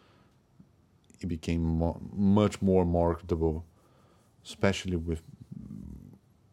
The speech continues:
because of Elvis, right? And, and of course, Frank Sinatra, and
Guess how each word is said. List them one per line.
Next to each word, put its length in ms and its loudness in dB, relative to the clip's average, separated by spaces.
because 440 -2
of 140 -2
Elvis, 520 -6
right? 120 0
And, 640 -4
and 140 2
of 140 0
course, 260 -4
Frank 300 -6
Sinatra, 680 -2
and 480 -4